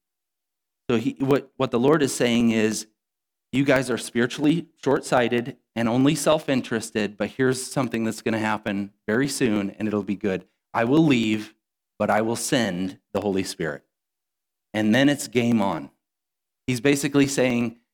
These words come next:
"When I depart and I send the Spirit, it will be to your advantage. It will be good that I am going away. It will be a good thing for you because the Spirit will be able to do things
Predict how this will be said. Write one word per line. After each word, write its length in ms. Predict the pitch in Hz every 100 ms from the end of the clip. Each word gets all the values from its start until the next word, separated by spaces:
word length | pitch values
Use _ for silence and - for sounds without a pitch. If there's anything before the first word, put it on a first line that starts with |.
| _ -
"When 340 | 110 131 151
I 240 | 151 143 147
depart 540 | 147 - 147 139 135
and 140 | 131 113
I 80 | 113
send 500 | - 147 143 139 -
the 100 | 127
Spirit, 500 | 123 - 127 113 117 123
it 180 | 139
will 140 | 139 131
be 440 | 120 117 113 110 -
to 120 | 139
your 240 | 120 117
advantage. 800 | 113 107 107 107 101 92 82 - _ _ _ _
It 120 | 143
will 120 | 143 127
be 280 | 120 117 -
good 440 | 147 143 101 87 - _ _
that 120 | 117 110
I 100 | 107
am 140 | 104
going 300 | 107 104 107
away. 300 | 101 80 - _ _ _ _ _ _ _ _
It 80 | 135
will 160 | 135 131
be 160 | 123
a 60 | 120
good 360 | 120 143 151
thing 280 | - 147 135
for 300 | 127 147 143
you 160 | 120 113
because 380 | 117 120 117 107
the 100 | 104
Spirit 400 | - 160 170 135
will 140 | 131
be 140 | 120
able 160 | 123 117
to 100 | 110
do 280 | - 131 139
things 560 | 139 113 107 101 95